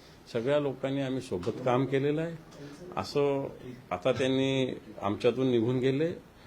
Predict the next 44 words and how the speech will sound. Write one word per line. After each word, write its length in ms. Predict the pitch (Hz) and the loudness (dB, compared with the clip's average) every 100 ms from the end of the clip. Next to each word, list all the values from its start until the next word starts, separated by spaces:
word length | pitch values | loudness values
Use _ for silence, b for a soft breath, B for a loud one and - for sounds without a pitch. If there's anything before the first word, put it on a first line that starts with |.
| B - | B -8
पण 80 | |
सगळे 240 | 180 190 196 | -2 2 6
ओळखीचे, 520 | 185 185 175 175 185 | 8 8 6 6 4
पाळखीचे, 500 | 175 160 156 160 180 | 6 4 4 2 2
आम्ही 240 | 165 170 | 2 2
लहानपणापासून 680 | 151 147 151 147 147 139 147 | 2 2 2 2 2 0 0
सगळे 220 | 127 127 | -2 -2
काम 280 | 127 110 113 | -2 -2 -2
करणारे, 400 | 117 123 127 135 | -2 -2 0 0
एकत्र 480 | 117 113 - 123 127 | 0 -2 -2 -2 -2
काम 260 | 123 123 | -2 -2
करणारे 440 | 120 123 123 120 120 | -2 -2 -2 -2 -2
लोक 220 | 165 147 | -2 0
आहोत. 220 | 104 101 - - B B B - - | 0 -2 -12 -20 B B B -14 -2
त्यामुळे 240 | 151 180 | 0 0
काही 220 | 180 185 | 0 0
ठिकाणी 520 | 180 143 165 185 190 190 - | 0 0 2 4 2 0 -2
असू 240 | 175 220 | 0 2
शकतं, 300 | 151 117 131 | 2 2 0
परंतु 520 | 123 143 175 185 196 | 0 0 0 0 2
वैचारिक 500 | 101 92 - 147 180 | 2 2 2 2 2
आमची 460 | 175 135 135 196 196 | 0 -2 0 0 -2
कट्टरता 680 | - 123 120 - 156 160 170 | -2 -4 -2 2 2 4 2
तर 120 | 202 | 4
आहेच, 320 | 180 190 180 | 4 4 2
कारण 300 | - 120 131 | -2 -2 0
ज्यांनी 240 | 123 120 160 | 2 4 6
गद्दारी 360 | 151 143 160 | 6 8 6
केली 240 | 170 170 170 | 6 4 4
त्याच्या 200 | 139 151 | 4 4
बाजूनं 500 | 143 139 156 160 165 | 2 2 2 2 2
किंवा 340 | 143 131 127 - B B B | 2 2 2 -2 B B B
त्याची 200 | 107 98 | -4 0
बाजू 240 | 135 139 147 | 6 6 6
आम्ही 160 | 156 | 4
घ्यायचं, 260 | 131 113 143 | 6 4 4
उलट 260 | 131 156 165 | 2 2 4
त्याला 260 | 156 175 | 4 4
फोडतो 380 | 170 170 190 202 | 4 4 6 6
माझ्या 320 | 170 160 135 | 6 6 6
सभागृहातले 400 | 135 147 156 170 | 6 6 4 4
भाषण 320 | 135 113 170 | 4 4 4
आहे 120 | 196 185 | 4 4
का? 160 | 175 | 0